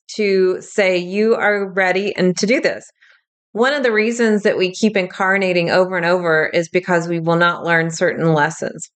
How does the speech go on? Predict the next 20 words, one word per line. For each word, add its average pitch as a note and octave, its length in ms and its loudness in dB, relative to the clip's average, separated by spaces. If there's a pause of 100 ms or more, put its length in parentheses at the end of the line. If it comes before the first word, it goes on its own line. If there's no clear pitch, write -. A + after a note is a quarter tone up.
(260)
So F3 280 0
if F3 220 -2
we G#3+ 140 2
incarnated F#3 720 0
before E3+ 720 0 (260)
with G3+ 140 -2
these G#3 180 2
intuitive F#3+ 520 0
abilities F3 840 -2 (160)
and F3 140 0
we're F3 100 0
here G#3 400 -2 (120)
to F3 260 2
help G3 340 -2
the F3 160 0
world F3+ 480 0
with E3+ 160 0
our E3+ 140 0
spiritual F#3 560 -2
abilities F3+ 680 -2